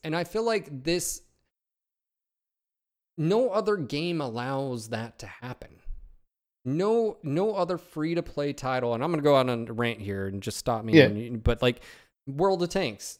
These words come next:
Speaker 1: what's the match si-, uh, group size? In, in a fifteen man, three max, right? World of Warships, World of Warplanes.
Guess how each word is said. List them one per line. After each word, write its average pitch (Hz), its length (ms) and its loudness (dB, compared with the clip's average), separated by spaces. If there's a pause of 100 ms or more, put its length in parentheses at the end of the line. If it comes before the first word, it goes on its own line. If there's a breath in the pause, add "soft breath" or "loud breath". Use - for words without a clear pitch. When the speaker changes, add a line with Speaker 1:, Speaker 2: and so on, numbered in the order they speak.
(140)
Speaker 1:
what's 139 180 -4
the - 80 -10
match 156 300 -4
si-, 131 80 -2
uh, 120 300 -2 (500)
group 147 160 -2
size? - 420 -14 (340)
In, 135 180 -4
in 139 160 -2
a 123 40 -2
fifteen 165 460 -2
man, 113 440 -4
three 143 400 -4 (140)
max, - 540 -6 (260)
right? 110 240 -6 (1080)
World 151 180 2
of 147 80 -8
Warships, - 680 -4 (520)
World 151 200 0
of 147 60 -6
Warplanes. 139 840 -2